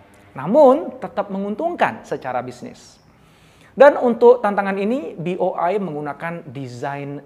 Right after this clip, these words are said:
thinking. Nah, bagaimana mereka melakukannya? Tim B O I mulai dengan melakukan wawancara di lapangan dengan berbagai macam target customer mereka, di jalanan, perkebunan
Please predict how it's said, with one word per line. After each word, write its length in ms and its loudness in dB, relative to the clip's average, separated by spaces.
thinking. 400 -12
Nah, 480 -8
bagaimana 560 0
mereka 320 -4
melakukannya? 560 -6
Tim 240 2
B 160 0
O 160 2
I 240 0
mulai 480 -2
dengan 560 -4
melakukan 400 -2
wawancara 480 -2
di 160 -4
lapangan 640 -6
dengan 320 -10
berbagai 320 -6
macam 400 -6
target 240 -8
customer 480 -10
mereka, 320 -8
di 160 -14
jalanan, 800 0
perkebunan 560 -8